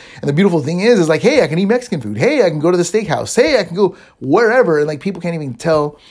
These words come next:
that I'm eating my blood, like, eating to control my blood sugar. The reason why is 'cause I'm eating the books that these doctors are using to control blood sugar, which just so happen to be the same ones on that highlighter trick.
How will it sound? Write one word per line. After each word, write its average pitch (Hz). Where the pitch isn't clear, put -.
that 131
I'm 135
eating 156
my 127
blood, 127
like, 117
eating 156
to 139
control 131
my 127
blood 156
sugar. 113
The 127
reason 123
why 202
is 127
'cause 135
I'm 120
eating 160
the 127
books 151
that 104
these 117
doctors 127
are 110
using 117
to -
control 110
blood 165
sugar, -
which -
just 139
so 127
happen 131
to 120
be 120
the 107
same 127
ones 107
on 107
that 110
highlighter 123
trick. -